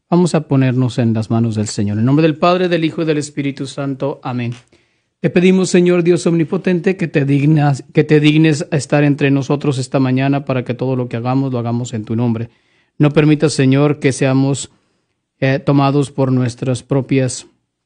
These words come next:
eh, necesidades nada más, sino, sino que seamos tomados por la fe en ti que tenemos, porque tú eres el Señor de señores, a quien le debemos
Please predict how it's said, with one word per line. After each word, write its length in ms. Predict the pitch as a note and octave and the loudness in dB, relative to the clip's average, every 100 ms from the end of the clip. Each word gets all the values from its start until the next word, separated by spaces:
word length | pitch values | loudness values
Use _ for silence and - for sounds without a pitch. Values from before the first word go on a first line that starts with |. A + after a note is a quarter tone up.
| _ _ _ _ _ _ - | _ _ _ _ _ _ -6
eh, 200 | C#3 B2+ - _ _ - _ _ _ _ | -4 -6 -8 _ _ -20 _ _ _ _
necesidades 1120 | D3+ C#3 - C3+ D3 D3+ D#3+ D#3+ D3+ - - - | 0 2 0 -2 2 2 4 4 0 -2 -10 -4
nada 260 | D3+ D3 C#3+ | 0 2 2
más, 460 | D3+ E3 - - _ _ | 2 0 -2 -14 _ _
sino, 560 | _ C#3 B2+ B2+ B2+ - _ _ _ _ | _ 0 0 0 -4 -8 _ _ _ _
sino 440 | _ C3+ C3 B2 | _ 0 0 -2
que 100 | B2 | -6
seamos 420 | - C3+ C3 C3 | -4 -2 0 -2
tomados 540 | - A#2+ A#2+ A#2+ A#2 - | -2 -2 0 -2 -6 -10
por 360 | - A2+ A2+ - | -4 -4 -4 -6
la 180 | A#2+ | -6
fe 220 | A2 B2+ B2 | -4 -2 -2
en 220 | A#2+ A#2 | -2 -4
ti 380 | C3 B2 - _ _ _ _ _ | -4 -4 -6 _ _ _ _ _
que 120 | B2+ | -8
tenemos, 560 | A#2+ A#2 A#2+ A#2+ A#2 - | -2 -2 0 -2 -4 -8
porque 320 | - A#2 A#2 | -16 -10 -8
tú 140 | B2 | -2
eres 260 | B2 B2 - | -2 -2 -4
el 200 | A#2 A2+ | -4 -4
Señor 340 | - A#2 A#2+ | -4 -2 -2
de 80 | A#2 | -4
señores, 580 | A2+ A2+ A#2 A#2+ B2+ - | -4 -2 -2 -2 -4 -6
a 120 | A#2 | -8
quien 200 | - A#2 | -6 -4
le 80 | A2+ | -4
debemos 560 | A2+ A#2 A#2 A#2 A#2 | -2 -2 -2 -4 -6